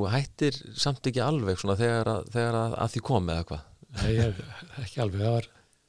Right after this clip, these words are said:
Speaker 2: það, það vantaði greinilega gæðastjóra hingað að þangað, sko.
Speaker 1: Já.
Speaker 2: Og ég var gæða-, það var nú gert grín að mér hjá Flugmálastjórn að ég væri orðinn gæðastjóri Íslands. Ég var með svo mörg lítil félög.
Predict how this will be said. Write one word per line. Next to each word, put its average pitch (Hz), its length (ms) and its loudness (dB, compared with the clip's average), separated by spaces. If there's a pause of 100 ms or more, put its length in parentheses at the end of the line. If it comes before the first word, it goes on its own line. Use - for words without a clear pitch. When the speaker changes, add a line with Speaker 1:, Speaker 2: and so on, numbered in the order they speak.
(220)
Speaker 2:
það, 120 240 -4
það 123 180 0
vantaði 123 420 2
greinilega 113 380 4
gæðastjóra 107 480 2
hingað 107 180 0
að 101 140 2
þangað, 92 240 0
sko. 104 160 -4 (200)
Speaker 1:
Já. 95 180 -4 (260)
Speaker 2:
Og 104 340 -8
ég 110 220 -2 (220)
var 110 200 -6
gæða-, 120 340 0
það 104 220 -2
var 104 80 0
nú 98 80 -2
gert - 220 -6
grín 127 240 2
að 131 80 2
mér 123 160 -2
hjá 127 140 -2
Flugmálastjórn 139 680 -2
að 117 80 0
ég 113 120 2
væri 113 140 0
orðinn 110 220 0
gæðastjóri 123 480 -2
Íslands. 156 320 -4
Ég 107 140 -4
var 107 80 0
með 101 100 -2
svo 104 120 0
mörg 127 280 0
lítil 127 240 -6
félög. 135 320 -6